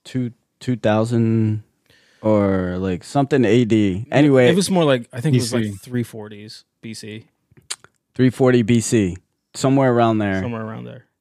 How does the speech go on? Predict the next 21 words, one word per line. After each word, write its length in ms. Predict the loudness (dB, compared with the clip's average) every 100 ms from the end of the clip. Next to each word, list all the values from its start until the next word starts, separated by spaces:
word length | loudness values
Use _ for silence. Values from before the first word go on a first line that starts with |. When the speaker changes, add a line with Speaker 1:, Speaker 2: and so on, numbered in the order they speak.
| _ _ _ -6
Speaker 1:
When 200 | 0 2
he 140 | 2
got 220 | 2 2
the 100 | 2
information, 560 | 0 0 0 0 0 -2
he 80 | -2
said 220 | -2 -2
it 60 | -2
was 200 | -4 -4
nine 260 | -4 -4
thousand 360 | -2 -4 -4 -4
years 240 | -6 -6
ago, 360 | -10 -12 -14 -18 _ _ -8
right? 360 | -2 0 -2 -4
So 180 | 2 2
it'd 80 | 4
make 240 | 2 2
it, 260 | 2 2 0
like, 400 | -2 -4 -8 -10
nine 300 | -2 0 0
thousand 800 | 0 -2 -2 -4 -4 -4 -6